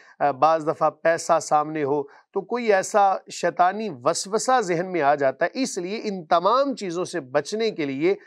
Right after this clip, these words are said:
आप जनाब उनको उसी तरह, जिस तरह पैसे आए हैं, उनको, अ, उसी गले के अंदर या उसी जगह पर आप महफूज रखें और बता दें अपने वरसा को भी कि ये पैसे जो हैं, ये मस्जिद के हैं, वक्फ के हैं,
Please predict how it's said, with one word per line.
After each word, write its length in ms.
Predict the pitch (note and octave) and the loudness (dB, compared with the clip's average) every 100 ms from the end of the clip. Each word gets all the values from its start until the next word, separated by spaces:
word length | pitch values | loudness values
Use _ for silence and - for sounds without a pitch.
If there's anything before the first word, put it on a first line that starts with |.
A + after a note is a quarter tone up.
| _ _ | _ _
आप 260 | C#3+ D#3 D#3 | 2 2 0
जनाब 360 | D#3+ D#3+ F3 D#3+ | -2 2 2 0
उनको 320 | D#3+ - F3 F3 - | -8 -4 -4 -4 -6
उसी 320 | C4 - C#4 C4 | -10 -6 -4 -2
तरह, 300 | E3+ D3+ C#3+ | 0 2 0
जिस 240 | C#3+ D#3+ | -2 -4
तरह 200 | F3+ E3 | 0 2
पैसे 480 | D#3 - D#3+ D#3 - | 2 2 0 0 0
आए 220 | C3+ C#3+ D3+ | 2 2 0
हैं, 140 | D#3 | -4
उनको, 460 | E3+ D3+ D3 D3+ D3 C#3+ - _ | -6 -8 -8 -6 -6 -6 -20 _
अ, 200 | C3+ C3+ C#3 | 0 2 0
उसी 260 | D3 F3+ | -4 -8
गले 380 | C3+ C3+ D3 F3+ | -2 0 2 2
के 180 | E3+ D#3+ | 0 -2
अंदर 280 | C#3+ D3+ D3+ | -2 -2 -4
या 160 | D3 D3 | -2 -4
उसी 280 | F#3 A3 | -6 -8
जगह 260 | E3+ D3 D3+ | -4 0 0
पर 180 | C#3+ C#3 | 2 0
आप 160 | B2+ C3 | 0 -2
महफूज 460 | B2 A#2 D#3+ F3 | -8 -6 -8 -4
रखें 360 | E3+ E3 G3 G#3 G#3 _ _ | -4 -2 -2 -2 -4 _ _
और 400 | C3+ C3+ C3 B2+ B2+ C3 - C3 | 2 2 0 -2 -6 -10 -12 -6
बता 460 | B2+ C3+ D#3 F3+ | -4 0 2 2
दें 180 | G#3 A3+ | 4 2
अपने 240 | F3 D#3+ D#3 | 2 -2 -6
वरसा 540 | C3+ C3 B2 - C#3 | -4 -4 -4 0 0
को 180 | D#3 E3 | 0 -6
भी 160 | D#3+ F3+ | -6 -10
कि 140 | D3+ D3 B2+ C#3 | -6 -6 -6 -2
ये 200 | A3 C4 | 0 0
पैसे 440 | - G3+ G3+ G#3 | 2 0 0 -4
जो 160 | E3 D#3 | -2 -4
हैं, 180 | D3 E3 | -2 -4
ये 160 | D3 | -6
मस्जिद 460 | B2 C3+ - F#3 D#3+ | -6 -8 -8 -14 -10
के 100 | F3+ | -6
हैं, 180 | D3+ E3+ C#3 | -2 -2 -2
वक्फ 260 | C#3+ E3 - | -4 -4 -8
के 140 | G3+ E3 | -4 0
हैं, 180 | F#3+ | -2